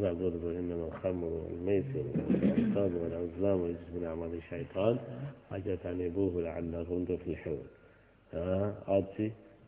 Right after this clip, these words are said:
tẹ́tẹ́, ìpẹran sójúbọ, ìfọkọ òrìṣà pínra. رجس من عمل الشيطان. Ìdọ̀tí ni iṣẹ́ àṣetánì ni. فاجتنبوه واجتنبوا لعلكم تفلحون.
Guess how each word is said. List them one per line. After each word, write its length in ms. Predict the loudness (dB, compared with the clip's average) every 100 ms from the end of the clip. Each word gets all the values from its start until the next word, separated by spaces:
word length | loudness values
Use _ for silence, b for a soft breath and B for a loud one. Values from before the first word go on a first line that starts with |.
| -8
tẹ́tẹ́, 560 | 0 4 4 4 2 0 -2 -12 -20 -14
ìpẹran 460 | -8 0 2 2 2
sójúbọ, 440 | 0 2 2 2
ìfọkọ 500 | 2 -2 -6 -8 -2
òrìṣà 380 | 0 0 -2 -6 -8
pínra. 420 | -4 -2 0 -2 -6 B B B B -4
رجس 440 | 4 6 4 0 0
من 240 | 0 -2
عمل 300 | -2 0 2
الشيطان. 680 | 2 2 2 2 4 2 2 -2 -12 -18 -20 -16
Ìdọ̀tí 520 | -10 -4 0 0 2
ni 160 | 2 2
iṣẹ́ 240 | 2 0 -2
àṣetánì 600 | 0 -4 -2 -2 -2 -2
ni. 140 | -4
فاجتنبوه 880 | -6 -8 -8 -6 -4 -2 -2 -2 -4
واجتنبوا 600 | -2 -4 -4 -6 -6 -6 -6
لعلكم 560 | -6 -6 -4 -2 -2
تفلحون. 640 | 0 -2 -2 -4 0 -2